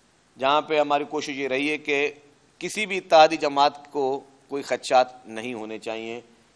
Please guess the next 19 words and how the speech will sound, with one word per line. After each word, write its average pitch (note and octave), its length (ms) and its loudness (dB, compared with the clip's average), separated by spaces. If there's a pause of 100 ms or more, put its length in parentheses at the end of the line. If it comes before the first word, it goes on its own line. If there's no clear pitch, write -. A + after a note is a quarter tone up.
(100)
या A#2 100 -6
उनकी B2+ 200 -10
जो B2+ 100 -10
भी C3+ 80 -6
जायज़ B2 280 4
बातें, A#2 300 0
वो A#2+ 100 -8
पूरी G#2+ 260 -12
होनी F2+ 220 -14
चाहिए। C#2+ 340 -16 (1600)
और C3+ 160 2
जहाँ E3+ 320 6
तक F#3+ 220 4 (140)
हुकूमत E3 320 -4
सिंध, E3+ 320 -2
अ, - 60 -20 (1300)
कर B2+ 440 2
सकती D#3 340 -6
है, D3+ 320 2